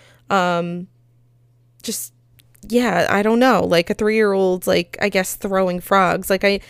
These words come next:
I remember being little and killing ants and maybe putting salt on a slug or something, but I don't, I, I don't know. Like, this, there's just something about this that screams it's not right,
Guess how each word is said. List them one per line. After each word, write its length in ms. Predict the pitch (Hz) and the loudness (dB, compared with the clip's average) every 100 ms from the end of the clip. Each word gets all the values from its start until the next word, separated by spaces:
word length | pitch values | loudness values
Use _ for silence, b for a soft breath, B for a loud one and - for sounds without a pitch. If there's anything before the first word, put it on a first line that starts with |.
| B B | B B
I 100 | - | 4
remember 320 | 262 285 302 277 | 4 4 2 2
being 240 | 254 240 | 2 4
little 240 | 214 202 | 4 2
and 140 | 175 190 | 0 -2
killing 340 | - 185 165 | -2 -2 -2
ants 480 | - 151 202 214 - | -4 -2 -2 -4 -4
and 360 | - 170 170 175 | -4 -4 -4 -2
maybe 340 | 208 208 208 | -2 0 -4
putting 260 | - 196 180 | -2 -2 -4
salt 380 | - - - | -4 -4 -2
on 100 | 175 | -4
a 60 | 165 | -4
slug 400 | - 185 156 151 | -4 0 0 0
or 120 | 151 | -4
something, 640 | 170 - - - 107 - 180 | -4 -6 -4 -6 -4 -6 -2
but 240 | - 107 | 0 2
I 140 | 196 | 2
don't, 400 | 190 214 208 196 - B B B B B _ _ - - | 2 2 0 -2 -12 B B B B B _ _ -16 2
I, 180 | 220 - | 4 4
I 120 | 220 220 | 2 2
don't 180 | 226 | 2
know. 300 | 220 180 175 185 | 2 2 0 0
Like, 300 | 175 175 - | 0 0 4
this, 280 | 233 269 - | 4 4 2
there's 320 | 247 247 240 | 4 4 2
just 160 | 294 | 0
something 260 | - 277 262 | 0 0 2
about 220 | 240 214 | 2 4
this 180 | 233 220 | 2 2
that 140 | 202 - | 0 -2
screams 300 | - 190 180 | -2 -2 -4
it's 160 | - | -4
not 160 | 175 85 | -2 -2
right, 320 | 98 101 - | -2 -2 -6